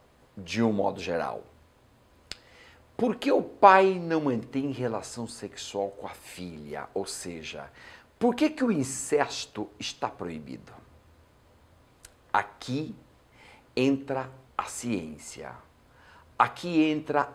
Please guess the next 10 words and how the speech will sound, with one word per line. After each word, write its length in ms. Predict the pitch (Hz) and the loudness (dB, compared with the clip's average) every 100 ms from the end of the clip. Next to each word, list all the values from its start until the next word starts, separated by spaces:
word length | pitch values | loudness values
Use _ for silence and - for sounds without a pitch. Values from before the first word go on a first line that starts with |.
| - | -4
a 140 | 113 110 | -2 0
genética. 960 | 98 123 101 80 76 64 64 50 50 - - _ _ _ _ - - - _ | -2 -4 -4 -8 -12 -16 -14 -14 -14 -16 -20 _ _ _ _ -20 -20 -20 _
E 140 | 139 147 | 6 6
a 60 | |
ciência 1000 | 143 - 165 156 180 220 185 - - 98 | 6 -2 6 8 8 6 0 -8 -4 -2
é 160 | 95 95 | -2 -6
que 160 | - | -8
então 320 | 107 98 131 123 | -8 4 4 4
nos 260 | 98 98 | -2 -4
diz 640 | 85 - 127 160 117 - | -8 -8 -4 -4 -8 -16